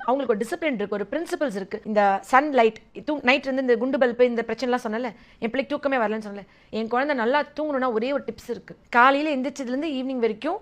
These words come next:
நம்ம வந்து வீட்ல எல் இ டி லைட்ஸ், அதுலயே தான் மொபைல் ஆன்லைன் கிளாஸ் பாக்குறோம், அதுலயே தான் படிக்கிறோம், அதுலயே தான் வேலை பாக்குறோம், அதுலயே தான் சாப்பிடுறோம்.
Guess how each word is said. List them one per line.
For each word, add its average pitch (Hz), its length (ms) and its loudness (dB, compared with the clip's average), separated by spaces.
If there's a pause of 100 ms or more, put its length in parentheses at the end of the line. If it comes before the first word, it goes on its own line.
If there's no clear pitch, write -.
நம்ம 220 180 -2
வந்து 240 200 -2
வீட்ல 269 320 0
எல் 240 240 6
இ - 20 -6
டி 247 100 -4
லைட்ஸ், 220 640 2
அதுலயே 220 260 4
தான் 269 140 2
மொபைல் 233 340 0
ஆன்லைன் 226 280 2
கிளாஸ் 214 280 -2
பாக்குறோம், 220 340 -2 (140)
அதுலயே 214 220 2
தான் 240 400 2
படிக்கிறோம், 226 380 2
அதுலயே 233 120 2
தான் 262 120 4
வேலை 226 220 -2
பாக்குறோம், 226 240 -2
அதுலயே 202 180 -4
தான் 226 100 -12
சாப்பிடுறோம். 185 340 -8